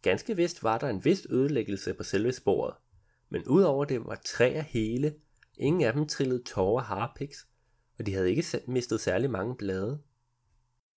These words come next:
I baggrunden kunne fuglesang høres, og hvis ikke situationen havde været så fæl, ville det nærmest være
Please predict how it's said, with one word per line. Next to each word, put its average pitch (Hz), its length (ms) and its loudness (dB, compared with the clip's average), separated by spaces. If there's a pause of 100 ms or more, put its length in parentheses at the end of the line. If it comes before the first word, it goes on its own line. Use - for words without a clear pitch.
(400)
I - 60 -10
baggrunden 117 520 2
kunne 101 200 -2
fuglesang 123 640 -2
høres, 101 380 -4 (600)
og - 120 -8
hvis - 120 -6
ikke 151 160 0
situationen 120 560 0
havde 110 200 -2
været 101 200 4
så - 120 -10
fæl, 123 520 -2
ville 107 120 -6
det 98 100 -2
nærmest 98 360 -2
være 98 260 -6